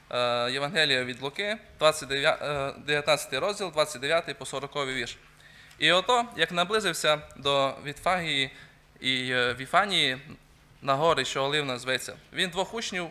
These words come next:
послав і наказав, наказуючи: "Ідіть у село, яке перед вами. Увійшовши до нього, знайдете прив'язане осля, що на нього ніколи ніхто із людей не сідав. Відв'яжіть його і приведіть. Коли ж з вас хто спитає, нащо відв'язуєте, відкажіть йому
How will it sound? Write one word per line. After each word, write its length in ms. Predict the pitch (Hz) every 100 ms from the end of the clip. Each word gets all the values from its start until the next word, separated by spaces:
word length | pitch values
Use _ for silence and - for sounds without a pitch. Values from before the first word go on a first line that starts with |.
| -
послав 440 | 160 - 175 170
і 40 | 156
наказав, 480 | 151 147 151 151 -
наказуючи: 640 | 156 165 151 143 - 135
"Ідіть 280 | 139 170 240
у 100 | 160
село, 360 | 147 156 190 202 -
яке 240 | 147 143 151
перед 280 | 147 143
вами. 260 | 143 139 120 - - - - -
Увійшовши 580 | 131 139 - 208 - 147
до 100 | 160
нього, 340 | 202 220 196 - -
знайдете 480 | 143 202 202 190 147
прив'язане 540 | 147 156 160 160 147
осля, 400 | 151 - 156 120 - - - -
що 160 | - 151
на 100 | 147
нього 240 | 185 180
ніколи 380 | 143 - 170 147
ніхто 360 | 131 - 185 147
із 180 | 131
людей 280 | 135 135 143
не 100 | 143
сідав. 500 | 139 151 143 104 - - - 131
Відв'яжіть 500 | 139 151 151 254 220
його 280 | 165 165 202 -
і 80 | 147
приведіть. 540 | 156 156 156 143 113 - - - _ _ -
Коли 260 | 175 208
ж 120 | 165
з 80 | 156
вас 280 | 170 185 175
хто 180 | - 170
спитає, 460 | - 165 214 190
нащо 360 | 151 151 - 143
відв'язуєте, 680 | 135 151 196 208 190 190 165
відкажіть 460 | 165 - 165 175
йому 240 | 160 156